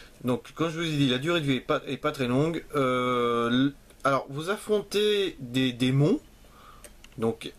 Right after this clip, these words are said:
ce qu'il faut faire, c'est simplement maintenir la touche R T, plus, euh, un, un Q T E qui arrive pour l'éliminer. C'est tout. Je, je,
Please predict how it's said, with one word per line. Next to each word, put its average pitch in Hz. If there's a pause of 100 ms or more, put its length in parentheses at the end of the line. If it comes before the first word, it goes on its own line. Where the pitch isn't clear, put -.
(920)
ce -
qu'il 170
faut 160
faire, 240
c'est -
simplement 175
maintenir 139
la 101
touche 107
R -
T, 233 (560)
plus, 185
euh, 113
un, 110
un 117
Q 143
T 131
E -
qui 117
arrive 165 (100)
pour 160
l'éliminer. 160 (440)
C'est -
tout. 254 (360)
Je, 113
je, 123